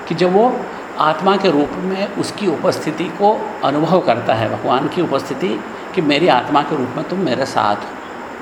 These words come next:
मतलब उसकी खोज बाहर से हटकर जब अंतर्मुखी हो जाती है, अंतर यात्रा उसकी शुरू हो जाती है। भगवान कहते हैं, "वो भक्त मुझे प्रिय है, जिसकी अंतर यात्रा शुरू हो चुकी है।"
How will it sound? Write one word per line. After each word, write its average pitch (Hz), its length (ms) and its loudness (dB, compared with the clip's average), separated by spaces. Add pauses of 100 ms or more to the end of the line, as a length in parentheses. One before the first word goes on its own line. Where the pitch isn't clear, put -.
(240)
मतलब 160 220 2
उसकी 190 240 0
खोज 220 420 2 (420)
बाहर 151 320 4
से 190 260 2
हटकर 151 600 2 (380)
जब 208 280 2
अंतर्मुखी 160 600 2
हो 123 140 2
जाती - 280 -4
है, - 40 -10 (1120)
अंतर 165 300 4
यात्रा 175 340 4
उसकी 170 220 0
शुरू 135 180 0
हो 123 40 4
जाती 113 200 0
है। - 80 -8 (280)
भगवान 156 300 4
कहते 170 240 2
हैं, 185 120 4
"वो 185 180 4
भक्त 123 300 -2
मुझे 143 240 0
प्रिय 123 280 -6
है, - 200 -10
जिसकी 165 280 0
अंतर 165 440 4
यात्रा 170 380 4 (400)
शुरू - 220 6
हो 123 120 0
चुकी - 280 -6
है।" - 60 -8